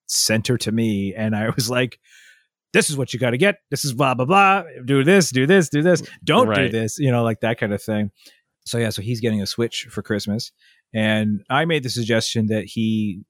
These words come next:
Speaker 1: the game that he might like is, is this Hot Wheels arcade game that is apparently very, very fun that is available. And I bought that for him on Black Friday,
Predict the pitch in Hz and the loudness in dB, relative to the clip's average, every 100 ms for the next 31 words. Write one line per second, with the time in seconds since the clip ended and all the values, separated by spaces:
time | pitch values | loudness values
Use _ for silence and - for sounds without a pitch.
0 | - 135 120 135 131 120 123 110 101 117 | -4 -2 0 0 0 0 0 -2 -2 -2
1 | 110 101 104 104 95 92 - 135 123 113 | -2 -2 -6 -6 -8 -8 -2 -2 -2 -6
2 | 104 95 95 - 117 113 104 95 90 - | -6 -6 -8 -6 -6 -4 -4 -4 -8 -14
3 | _ _ _ 104 101 113 - - 151 131 | _ _ _ -6 -6 -8 -8 -4 -4 -4
4 | 113 113 120 104 95 92 107 95 95 _ | -6 -4 -4 -4 -8 -8 -8 -6 -8 _
5 | _ _ - 117 107 _ 165 131 117 123 | _ _ -4 -4 -4 _ 2 2 2 0
6 | 110 98 101 - _ _ _ - 127 123 | 0 -4 -8 -12 _ _ _ -8 -2 0
7 | 120 113 113 123 117 120 113 101 104 131 | 2 0 0 0 0 0 -2 -4 -4 0
8 | 139 117 104 - 120 107 104 104 104 - | 0 0 -4 -8 -4 -2 -2 -2 -4 -2
9 | 117 131 120 104 101 | 0 0 0 -2 -6